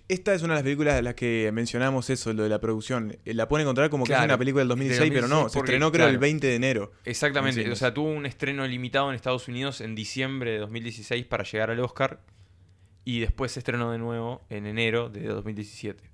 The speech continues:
Speaker 2: O sea,
Speaker 1: Estamos hablando de
Speaker 2: de Twentieth Century Women, em,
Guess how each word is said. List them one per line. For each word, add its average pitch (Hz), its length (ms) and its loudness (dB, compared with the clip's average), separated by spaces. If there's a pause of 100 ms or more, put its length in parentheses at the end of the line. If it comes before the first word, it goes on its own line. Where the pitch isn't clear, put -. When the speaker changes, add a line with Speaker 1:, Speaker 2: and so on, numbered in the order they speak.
Speaker 2:
O 151 80 -16
sea, 107 240 -14
Speaker 1:
Estamos 127 240 -2
hablando 139 320 4
de 127 320 0 (300)
Speaker 2:
de 117 240 -6
Twentieth 131 480 -6
Century 120 500 -8
Women, 113 480 -6 (440)
em, 104 800 -6